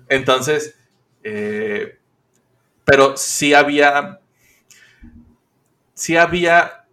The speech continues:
actores con protagónicos muy importantes que eran,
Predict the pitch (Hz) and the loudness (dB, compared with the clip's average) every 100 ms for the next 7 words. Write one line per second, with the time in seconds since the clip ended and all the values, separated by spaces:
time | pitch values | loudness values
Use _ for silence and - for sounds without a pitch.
0 | _ _ _ - 131 - 156 151 175 - | _ _ _ -10 -10 -4 0 0 -2 -10
1 | - - _ _ 120 107 104 110 - 107 | -16 -20 _ _ -6 -6 -10 -14 -12 -8
2 | 110 139 156 180 - - 120 131 226 269 | -8 -8 -10 -12 -12 -12 -4 0 0 -4
3 | 156 120 107 104 - - _ _ _ _ | -10 -10 -10 -12 -16 -20 _ _ _ _
4 | _ _ _ _ _ _ _ _ _ 107 | _ _ _ _ _ _ _ _ _ -10
5 | 104 107 110 104 104 | -8 -6 -6 -8 -12